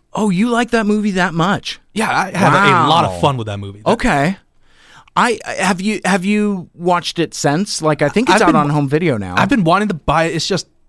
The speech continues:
Speaker 2: been really pricey, so it's like, I don't know if I wanna spend that, that much money on a basic Blu-ray with no real special features, or I don't, I don't even know if it has special features or not.
Speaker 1: Yeah, I'm not sure. I know, um, I
Speaker 2: But,
Speaker 1: know
Speaker 2: uh, it's, it's more of a on my Christmas list.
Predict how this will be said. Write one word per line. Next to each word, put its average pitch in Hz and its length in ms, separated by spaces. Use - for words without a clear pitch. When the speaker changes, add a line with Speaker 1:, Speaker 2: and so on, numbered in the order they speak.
Speaker 2:
been 143 200
really 143 200
pricey, 135 520
so 131 120
it's 123 80
like, - 200
I - 60
don't 226 140
know 135 80
if 117 60
I 113 40
wanna 104 160
spend 98 280
that, 107 180
that 131 140
much 135 200
money 123 180
on 110 300
a 117 80
basic 135 460
Blu-ray 120 340
with 107 180
no 113 420
real 117 160
special 113 400
features, 104 400
or 104 240
I 151 80
don't, 196 200
I - 80
don't 285 100
even 147 120
know 120 80
if 113 60
it 113 40
has 104 120
special 107 320
features 113 320
or 98 80
not. 101 240
Speaker 1:
Yeah, 156 320
I'm 160 180
not 165 180
sure. 151 400
I 143 140
know, 160 460
um, 139 640
I 107 160
Speaker 2:
But, 147 120
Speaker 1:
know 143 80
Speaker 2:
uh, - 80
it's, 165 220
it's 156 160
more 160 120
of 139 60
a 135 240
on 147 100
my 123 120
Christmas - 400
list. - 260